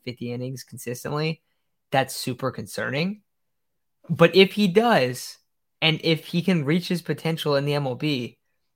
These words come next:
it's gonna be, it, the contract will work out fantastic.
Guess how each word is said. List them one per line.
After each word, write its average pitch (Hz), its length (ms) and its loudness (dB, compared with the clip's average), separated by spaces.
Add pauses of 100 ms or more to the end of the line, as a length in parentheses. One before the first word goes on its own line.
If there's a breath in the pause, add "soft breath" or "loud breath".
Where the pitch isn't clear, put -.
(160)
it's 160 200 2
gonna 160 180 2
be, 120 280 -2
it, 127 280 -8
the 143 100 2
contract 143 360 0
will 120 100 -2
work 120 220 -6
out 110 160 -6
fantastic. - 640 -12